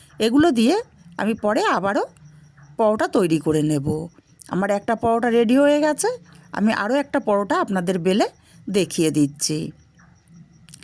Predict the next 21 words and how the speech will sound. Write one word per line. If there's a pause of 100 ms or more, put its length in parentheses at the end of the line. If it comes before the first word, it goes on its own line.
(300)
একদম
আলতো
হাতে (1300)
চেপে
চেপে
বেলতে
হবে,
খুব (100)
বেশি (100)
প্রেশার
দেয়া
যাবে
না। (1120)
এখানেও
কিন্তু
আমার
আরেকটা
পরোটা
রেডি
হয়ে
গেল।